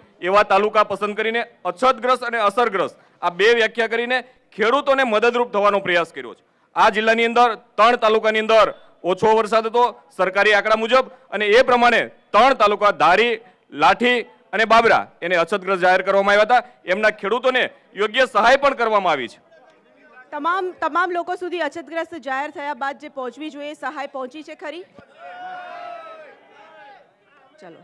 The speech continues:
Speaker 2: સહાય નથી પહોંચી. જાહેરાત તો સરકાર કરે છે, જેવી રીતે પુલ બનવાનું શરૂઆત થાય, ખાતમુહૂર્ત થઈ જાય, પરંતુ શરૂ નથી થતું કામ.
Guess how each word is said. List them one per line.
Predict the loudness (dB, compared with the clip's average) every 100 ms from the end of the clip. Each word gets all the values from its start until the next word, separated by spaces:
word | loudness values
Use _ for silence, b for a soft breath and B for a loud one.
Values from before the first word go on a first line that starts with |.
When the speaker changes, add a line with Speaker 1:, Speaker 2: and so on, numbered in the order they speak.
| -12
Speaker 2:
સહાય | -10 -6 -6 -6
નથી | -8 -16 -16
પહોંચી. | -18 -18 -16
જાહેરાત | -12 -10 -8 -10 -12
તો | -12 -12 -14 -14
સરકાર | -14 -10 -10 -8
કરે | -8 -8 -8
છે, | -12 -16 B B -16
જેવી | -16 -14
રીતે | -14 -12 -12 -12
પુલ | -16 -14 -10
બનવાનું | -8 -8 -8 -10 -10
શરૂઆત | -12 -10 -8 -8
થાય, | -10 -12
ખાતમુહૂર્ત | -6 -8 -8 -14 -16
થઈ | -16 -12
જાય, | -10
પરંતુ | -10 -14 -14 -18
શરૂ | -12 -12 -10
નથી | -12 -12
થતું | -10 -12 -12
કામ. | -12 -14